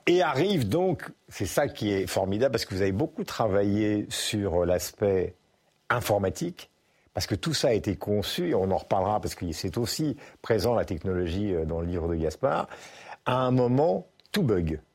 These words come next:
Et lui, qui est ingénieur, il essaye de tout faire remarcher, et il y a une page remarquable qui est du côté de la page cent cinquante-six, si ma mémoire est bonne, où finalement la réponse,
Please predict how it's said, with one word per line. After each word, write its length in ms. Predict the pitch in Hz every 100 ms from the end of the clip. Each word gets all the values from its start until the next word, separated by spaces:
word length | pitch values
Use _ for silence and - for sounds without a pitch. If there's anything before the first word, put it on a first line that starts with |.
| _ _ _ _ _ - - -
Et 140 | 131
lui, 500 | 131 143 190 202 170 -
qui 160 | -
est 100 | 120
ingénieur, 560 | 123 113 110 120 160 180
il 100 | 127
essaye 240 | 110 135
de 100 | 110
tout 200 | 98 -
faire 260 | 160 151 117
remarcher, 1000 | 87 87 123 180 143 - - 110 110 190 - _ _
et 60 | -
il 60 | 101
y 40 |
a 40 |
une 160 | 120 117
page 300 | - 127 120
remarquable 680 | 101 131 123 - 127 123 107
qui 80 | 101
est 40 |
du 120 | 87
côté 340 | - 98 117 110
de 100 | 85
la 180 | 85 85
page 240 | 98 90
cent 100 | 127
cinquante-six, 560 | 110 123 110 104 - 101
si 180 | -
ma 220 | 82 82 -
mémoire 580 | 113 92 92 92 90 82 - - - - -
est 80 |
bonne, 420 | 87 95 147 175 - - - -
où 60 |
finalement 720 | 113 - 165 156 139 131 127 110
la 180 | - 107
réponse, 1040 | 92 101 165 - 160 143 117 92 - -